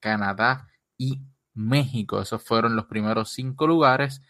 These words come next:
Puerto Rico en la sexta posición, Venezuela en la séptima, República Dominicana en la octava.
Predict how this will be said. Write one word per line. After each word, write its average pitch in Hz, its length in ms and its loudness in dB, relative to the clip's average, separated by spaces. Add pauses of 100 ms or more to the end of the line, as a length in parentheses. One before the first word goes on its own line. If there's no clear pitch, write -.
(320)
Puerto 147 360 6
Rico 135 280 0
en 131 80 2
la 120 100 2
sexta 127 380 0
posición, 165 680 -2 (200)
Venezuela 107 500 0
en 107 100 0
la 104 120 -2
séptima, 123 720 -2
República 117 380 -2
Dominicana 113 600 -2
en 117 240 -6
la 110 120 2
octava. - 580 2